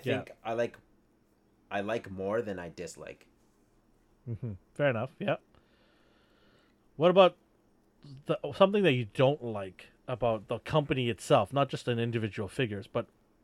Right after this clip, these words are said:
Speaker 2: what's something that you don't like about the company?
Speaker 1: I don't know too much about them. I think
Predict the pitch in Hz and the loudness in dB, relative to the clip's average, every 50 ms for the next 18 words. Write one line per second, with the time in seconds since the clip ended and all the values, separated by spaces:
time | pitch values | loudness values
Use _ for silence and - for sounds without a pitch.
0 | _ _ _ _ 135 143 143 - - 156 135 143 135 127 123 120 120 123 123 120 | _ _ _ _ -4 -4 -2 0 -2 -2 0 0 0 0 2 2 2 2 2 2
1 | 113 107 - 107 110 98 87 - - 120 101 - 107 92 85 - _ _ _ _ | 0 -2 -4 -6 -8 -8 -8 -6 -6 -6 -6 -6 -8 -12 -14 -18 _ _ _ _
2 | _ _ _ _ _ _ _ _ _ _ - 107 120 143 165 175 175 165 - - | _ _ _ _ _ _ _ _ _ _ -10 -8 -8 -6 -6 -8 -8 -10 -10 -12
3 | 147 147 139 - - 101 85 - - 90 104 110 - - 123 123 123 123 123 _ | -12 -12 -10 -12 -12 -14 -14 -14 -12 -12 -12 -10 -8 -8 -6 -6 -8 -10 -14 _
4 | _ _ _ _ - - - 98 107 107 - - - 131 127 131 135 135 - - | _ _ _ _ -20 -16 -12 -10 -10 -10 -10 -10 -10 -8 -6 -6 -8 -10 -16 -20
5 | - - | -20 -20